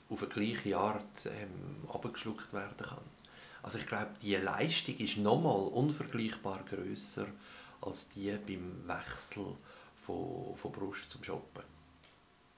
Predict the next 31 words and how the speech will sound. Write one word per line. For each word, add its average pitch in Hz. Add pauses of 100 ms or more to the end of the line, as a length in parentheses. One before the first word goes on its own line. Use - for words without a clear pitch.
(160)
Ich -
weiss 113
gar 107
nicht, 123
was 127
ich -
dir -
sagen -
soll. 123 (100)
Es -
ist 110
wieder 113
das -
Gleiche. 107 (180)
Ich -
glaube, 113 (200)
wenn 107
man 107
sich -
ganz 123 (100)
viel 104 (200)
Zeit 131
lässt, 113 (640)
ganz 113
säuferlich 110
daran 101
hergeht, 110 (140)
am 104
Anfang 104
zufrieden 110
ist, 107